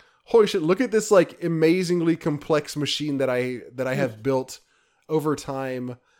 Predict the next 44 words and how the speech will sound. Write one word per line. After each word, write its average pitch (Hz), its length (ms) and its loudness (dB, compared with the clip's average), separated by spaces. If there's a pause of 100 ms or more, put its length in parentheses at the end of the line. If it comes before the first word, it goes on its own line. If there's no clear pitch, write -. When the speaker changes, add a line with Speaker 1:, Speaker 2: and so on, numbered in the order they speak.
(200)
Speaker 1:
that 151 300 0 (260)
probably 233 680 4 (280)
is, 170 220 0
like, 165 260 4
ten 208 240 2
percent 190 380 2
efficient." 135 540 -4 (100)
<laughs> - 40 -6
And, 196 240 2 (100)
like, 165 260 4
Speaker 2:
<laughs> - 240 -6
Speaker 1:
I 180 240 6
should 214 180 2
probably 226 300 6
doing 190 300 -2
a 147 80 2
he-, 165 240 -4
be 175 140 -2
doing 170 280 2
a 151 60 0
hell 147 160 0
of 151 100 0
a 151 40 4
lot 147 180 0
better 151 180 2
than 139 120 -4
I 123 100 -4
am, 165 260 -4 (400)
but 175 160 6
it's 160 140 -4
fun 202 260 0
just, 185 220 2
like, 147 260 2 (480)
doing 196 320 -2
the 147 80 -2
best 147 240 2
that 180 140 -8
you 190 80 -10
can 202 420 -4
and 143 400 -4
looking 165 460 -2
and 139 160 -2
seeing, 143 420 -6
like, 113 320 -6